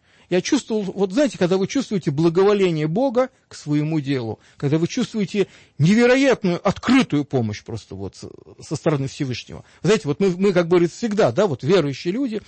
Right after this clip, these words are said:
всегда говорим, вот Господь нам помогает, Он милостив, а когда вы это чувствуете, ну, практически физическое ощущение помощи, понимаете, свыше.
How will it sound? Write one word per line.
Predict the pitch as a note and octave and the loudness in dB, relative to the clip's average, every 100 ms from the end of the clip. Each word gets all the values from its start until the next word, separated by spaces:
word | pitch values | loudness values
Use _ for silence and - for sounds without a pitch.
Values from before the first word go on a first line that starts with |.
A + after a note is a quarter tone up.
| - - | -20 -20
всегда | - C#3+ D3+ | -8 -2 0
говорим, | B2+ D3+ G#3+ G3+ | 0 2 2 2
вот | C3 | 2
Господь | F#3 - F#3 - | 2 2 0 0
нам | B2+ | -4
помогает, | C#3+ D3 E3+ C#4 A3+ D#3 | -2 -4 2 4 4 4
Он | D#3+ | 2
милостив, | C#4+ B3+ - E3+ - - | 4 2 -2 -4 -6 -16
а | - | -6
когда | - F3 B3 | -4 2 2
вы | A3 | 2
это | G#3 G#3 | 0 0
чувствуете, | D4+ - F#3+ D3 D3+ - - _ | 0 0 0 0 -2 -6 -20 _
ну, | G3+ | 0
практически | - A#3+ C#4 A#3 G#3 - A3 - _ | 2 0 0 -2 -4 -2 -2 -2 _
физическое | - G3+ F3+ F3 - - C3 | -2 0 2 0 -4 -6 -4
ощущение | - C#3 - C#3+ A#2 G#2 - | -4 -10 -6 -4 -4 -6 -4
помощи, | - E3 A#2 - - | 0 2 0 -6 -8
понимаете, | A2 A#2 D3 A#2+ | -6 -4 -6 -8
свыше. | A2 B2+ A2+ - | -12 -12 -14 -14